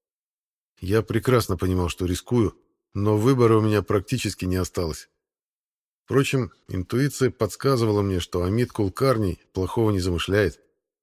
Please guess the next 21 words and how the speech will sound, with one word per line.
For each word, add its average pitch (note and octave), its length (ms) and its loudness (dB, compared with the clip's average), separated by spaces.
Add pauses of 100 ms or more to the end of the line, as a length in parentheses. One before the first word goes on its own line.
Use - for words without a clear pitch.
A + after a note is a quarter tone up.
(360)
Однако, A2 560 -2
как B2 200 0
оказалось, A2+ 560 2
опасность G#2 540 -2
исходила G#2 460 0
не G2 160 0
от F#2 160 -2
него, F#2+ 420 2 (420)
а G2 180 -2
от G#2 100 -6
самого A#2 400 2
молодого A#2 540 4
члена F#2+ 360 0
экипажа, G2+ 540 0 (340)
умело A2+ 500 2
державшегося G#2+ 800 0
в - 100 -14
тени G2+ 360 0
своих F2 340 -2
старших - 440 -4
товарищей. F2+ 600 -4